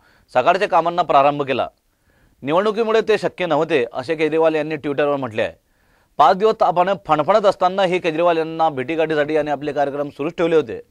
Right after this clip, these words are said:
मतमोजणीनंतर विजयोत्सव सुरू असताना ते मिरवणूक सोडून विश्रांतीसाठी घरी परतले होते. जनतेशी सुसंवाद साधण्यात अडचणी निर्माण होत असल्यानं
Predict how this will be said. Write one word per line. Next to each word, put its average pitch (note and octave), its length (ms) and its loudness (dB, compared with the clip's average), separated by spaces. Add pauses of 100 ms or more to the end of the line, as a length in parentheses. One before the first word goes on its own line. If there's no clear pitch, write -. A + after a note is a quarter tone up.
(560)
मतमोजणीनंतर G3+ 760 0
विजयोत्सव F3+ 480 -2
सुरू E3+ 220 -2
असताना E3+ 380 -2
ते D#3+ 180 -6
मिरवणूक D#3 360 -4
सोडून E3+ 240 -6
विश्रांतीसाठी E3+ 680 -2
घरी D3+ 180 -2
परतले C#3+ 300 -4
होते. A2 220 -6 (760)
जनतेशी E3 400 0
सुसंवाद D#3+ 600 0
साधण्यात D3+ 340 2 (240)
अडचणी G3 340 -2
निर्माण F3+ 320 0
होत E3 240 -2
असल्यानं E3+ 420 0